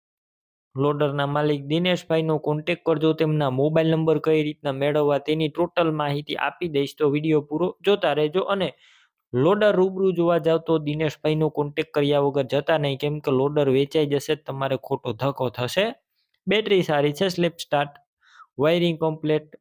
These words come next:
લાઇટ પણ ચાલુ કન્ડિશનમાં, સીટ છત્રી સારા, ટાયર તમે જોઈ રહ્યા છો, એકદમ સારા ટાયર છે, સી-,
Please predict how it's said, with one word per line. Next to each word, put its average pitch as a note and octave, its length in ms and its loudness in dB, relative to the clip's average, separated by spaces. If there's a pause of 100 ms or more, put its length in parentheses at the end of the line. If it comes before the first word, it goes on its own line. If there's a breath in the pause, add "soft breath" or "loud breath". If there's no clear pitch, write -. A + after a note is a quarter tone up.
લાઇટ E3+ 360 0
પણ E3 160 -4
ચાલુ D3+ 320 -2
કન્ડિશનમાં, D3 800 -2
સીટ F3 280 -2 (100)
છત્રી D#3 240 -2
સારા, D3 420 0 (840 soft breath)
ટાયર F3+ 360 2
તમે F3 300 0
જોઈ E3+ 200 2
રહ્યા D#3 200 2
છો, D#3+ 280 0
એકદમ D#3 460 -2
સારા D3+ 320 -2
ટાયર C#3+ 380 0
છે, D3 240 -2
સી-, D3+ 260 -10